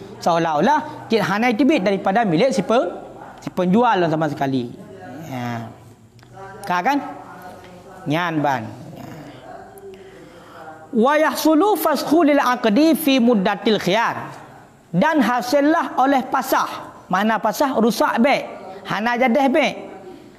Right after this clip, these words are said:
Lil akad bagi akad fi muddatil khiyar dalam masa khiyar. Dengan pun tema hasil, uh, uh, rusak be. Binahwi dengan seumpama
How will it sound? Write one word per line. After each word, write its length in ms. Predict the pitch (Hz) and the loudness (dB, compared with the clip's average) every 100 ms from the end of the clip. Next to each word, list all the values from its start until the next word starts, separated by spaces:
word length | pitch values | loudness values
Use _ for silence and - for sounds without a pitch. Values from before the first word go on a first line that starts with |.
| - 208 | -4 2
Lil 160 | 262 | 2
akad 640 | 247 240 240 339 330 233 196 | 4 0 0 2 2 2 2
bagi 300 | 233 214 220 | 2 2 2
akad 680 | 247 247 - 311 302 302 | 0 -2 0 2 2 -2
fi 160 | - 262 | 2 4
muddatil 640 | 233 233 202 214 226 220 | 6 4 2 0 2 2
khiyar 480 | - 277 302 277 202 | 4 4 4 2 2
dalam 320 | 226 226 214 | 2 2 2
masa 320 | 202 196 196 151 | 2 2 0 0
khiyar. 400 | 143 120 160 247 - - - - - - _ _ _ _ | -2 0 0 -2 -8 -20 -20 -20 -20 -20 _ _ _ _
Dengan 400 | 175 269 320 311 | 0 2 4 4
pun 160 | 392 381 | 2 2
tema 160 | 294 240 | 2 2
hasil, 420 | 247 269 262 240 | 0 2 2 2
uh, 320 | 220 220 220 | 0 2 2
uh, 20 | 226 | 2
rusak 240 | 208 247 202 | 2 -2 0
be. 160 | 196 165 - - - - - - - 165 | -2 -2 -8 -18 -20 -20 -20 -20 -10 -2
Binahwi 800 | 180 175 262 247 247 269 254 269 - - - | 2 2 2 2 4 4 4 2 -2 -14 -8
dengan 400 | 151 214 220 196 | -2 2 4 2
seumpama 1040 | - 196 180 156 240 262 269 262 262 269 | 0 2 2 2 2 4 4 4 2 -2